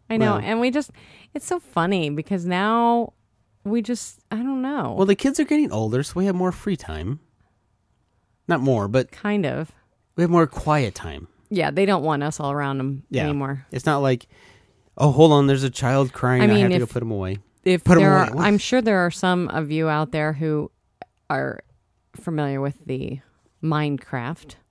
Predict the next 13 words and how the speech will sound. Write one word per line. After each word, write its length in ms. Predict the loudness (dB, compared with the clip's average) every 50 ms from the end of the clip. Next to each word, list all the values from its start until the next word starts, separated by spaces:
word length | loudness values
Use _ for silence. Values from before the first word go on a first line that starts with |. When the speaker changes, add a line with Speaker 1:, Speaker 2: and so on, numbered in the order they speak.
| _ _ -8
Speaker 2:
Oh, 480 | -6 -2 0 2 4 6 6 6 6 4
the 80 | 2
Minecraft. 600 | 0 -2 -4 -4 -6 -6 -8 -8 -12 -12 -12 -8 -6
Speaker 1:
And 460 | -4 -2 -2 -2 -2 -2 -4 -6 -6 -10 -10
so 180 | -6 -4 -2
that 380 | -2 0 0 0 0 -2 -4 -6 -4
is 280 | -2 0 0 0 -2
something 960 | -6 -10 -14 -10 -4 -2 0 0 0 0 0 0 0 0 0 0 0 -2 -2 -2
that 220 | 0 0 0 0
our 180 | -2 -2 -4 -4
son 340 | -4 -4 -4 -2 -2 -2
is 180 | -2 -4 -4 -4
into. 600 | -4 -4 -4 -4 -4 -6 -6 -4 -2 -4 -4 -6